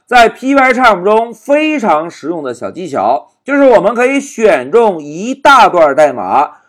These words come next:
用 Tab 键向右统一增加缩进，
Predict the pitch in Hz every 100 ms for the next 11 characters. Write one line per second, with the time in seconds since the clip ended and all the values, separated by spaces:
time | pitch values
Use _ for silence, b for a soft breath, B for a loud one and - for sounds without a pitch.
0 | b 277 302 262 - 302 269 190 220 185
1 | - - 269 240 220 226 294 185 - -
2 | 113 120 175 185 185 180 180 196 190 190
3 | -